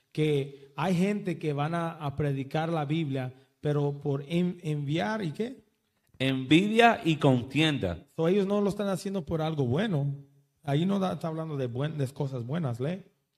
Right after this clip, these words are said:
Speaker 2: Pero otros de buena voluntad.
Speaker 1: So, está hablando de diferentes tipos de qué, de gente que saben que son israelitas. Hay un hombre que, que lo hace porque él cree en Cristo, él ama a Cristo, él ama los mandamientos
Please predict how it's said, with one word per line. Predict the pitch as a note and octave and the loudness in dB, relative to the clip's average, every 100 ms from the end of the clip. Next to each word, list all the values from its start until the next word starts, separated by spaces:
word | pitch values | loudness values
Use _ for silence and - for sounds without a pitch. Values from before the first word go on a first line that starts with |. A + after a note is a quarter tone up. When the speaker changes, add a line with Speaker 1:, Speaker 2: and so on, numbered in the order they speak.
| - _ _ _ - | -20 _ _ _ 4
Speaker 2:
Pero | D#3 E3 D#3 | 8 10 10
otros | E3 A3+ - D#3 D3 D3 - _ _ _ | 10 10 8 6 4 2 -14 _ _ _
de | - B2+ | 2 4
buena | A#2+ A2+ D3 F3 F3 | 4 6 8 8 8
voluntad. | F3+ F#3 F3+ E3 E3+ D3 F#2 | 8 6 4 2 6 6 4
Speaker 1:
So, | - F3 F3+ F3 | -2 0 2 0
está | _ F#3 | _ -4
hablando | G3+ G#3 G#3+ | -2 -2 -2
de | F#3 F3 | -2 -2
diferentes | E3 D3 E3 D#3+ E3+ F3 D3 - _ | 0 0 0 -2 0 0 0 -12 _
tipos | - F3 F3 D3+ | -2 0 2 2
de | D#3 | 0
qué, | - D#3 C3 | -2 -2 -2
de | C3 | -2
gente | A#2+ D3+ D#3+ D3 C3+ A#2+ | 0 0 -2 -4 -8 -4
que | C#3 | -4
saben | B2 D3+ D#3 E3 | -2 -2 -2 -2
que | D3+ | -4
son | C#3+ C#3+ | -4 -2
israelitas. | C#3+ B2+ B2 A#2+ B2 F#3 - _ - _ - | -2 -2 0 -2 -4 -18 -20 _ -20 _ -4
Hay | C#3+ | 0
un | F3 F#3 F#3 | 2 0 -2
hombre | E3 F#3 E3+ E3 | -2 0 0 0
que, | E3 D3+ D3 | 0 0 0
que | D3 C#3 | 0 0
lo | C3+ | 0
hace | D#3 F3 | 0 -2
porque | E3 D3 A#2+ C#3 C#3+ | -2 -4 -4 -2 0
él | E3 E3 | 0 -2
cree | E3+ F3 | -2 0
en | D#3 | -2
Cristo, | - F#3 F3+ - F3+ F3 - - - | 0 2 2 2 0 0 -6 -20 -6
él | C#3+ D#3 | -2 0
ama | D#3 D3+ | 0 0
a | C#3+ | 0
Cristo, | C#3+ E3+ E3+ - E3 | 0 0 0 0 2
él | D3+ | 2
ama | D3 D#3 D3+ D3+ | 0 -2 -2 -4
los | D3 C3 | -2 -2
mandamientos | B2 B2 C3 E3 F3 F3 E3+ D3 | -4 -4 -2 0 0 -2 -2 -4